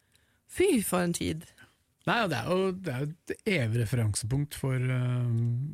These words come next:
Speaker 2: en hel verden, liksom. Forrige, forrige tilsvarende krise er annen verdenskrig. Det er jo ingenting annet som kommer i nærheten.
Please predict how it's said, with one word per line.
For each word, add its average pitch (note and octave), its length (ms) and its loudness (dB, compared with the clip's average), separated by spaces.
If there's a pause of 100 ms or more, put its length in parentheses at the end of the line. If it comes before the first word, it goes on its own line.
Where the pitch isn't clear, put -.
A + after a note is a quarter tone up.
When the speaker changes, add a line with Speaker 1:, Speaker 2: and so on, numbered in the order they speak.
(160)
Speaker 2:
en A#2 80 2
hel A2+ 160 2
verden, A2 320 -2
liksom. G#3+ 240 0 (720)
Forrige, C3+ 460 2 (100)
forrige B2+ 320 2
tilsvarende A#2+ 400 2
krise B2 240 0
er E3 80 4
annen B2 220 2
verdenskrig. A2+ 400 0
Det D3+ 80 -2
er D3+ 80 0
jo F#3 80 2
ingenting A#2+ 340 2
annet G#2 240 0
som A#2+ 140 0 (260)
kommer G#2+ 240 -2
i G#2 80 0
nærheten. G2+ 380 -4